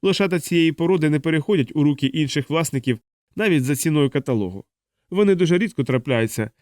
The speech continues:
і то навіть не чистокровні». Барбор обіперся на їхню спільну загорожу, розмахував руками. «Джуді у мене вже три роки, і я ще жодного разу не бачив кобили Першерона її рівня. Я купив Джуді в Канаді і особисто привіз її сюди,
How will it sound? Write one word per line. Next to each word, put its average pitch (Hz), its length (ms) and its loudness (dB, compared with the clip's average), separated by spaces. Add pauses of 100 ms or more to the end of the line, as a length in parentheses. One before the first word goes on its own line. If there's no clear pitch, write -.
(120)
і 202 100 -2
то 247 140 -2
навіть 135 260 2
не 139 80 0
чистокровні». 117 680 -4 (460)
Барбор 120 460 0
обіперся 120 600 -2 (200)
на 131 80 2
їхню 120 400 0
спільну 117 380 0
загорожу, 123 540 0 (200)
розмахував 143 560 0
руками. 117 480 -6 (400)
«Джуді 220 240 0
у 214 40 4
мене 202 200 4
вже 175 120 2
три 175 180 0
роки, 185 380 0 (300)
і - 80 -2
я 202 120 2
ще 170 160 2
жодного 165 380 2
разу 175 260 0
не 139 100 4
бачив 143 300 0
кобили 147 400 2
Першерона 143 540 0
її 135 300 4
рівня. 87 340 -4 (540)
Я 175 120 -2
купив 170 320 -2
Джуді 151 260 0
в 139 40 -8
Канаді 160 480 -2
і 139 80 -10
особисто 151 480 -2
привіз 139 340 0
її 131 100 2
сюди, 170 380 -4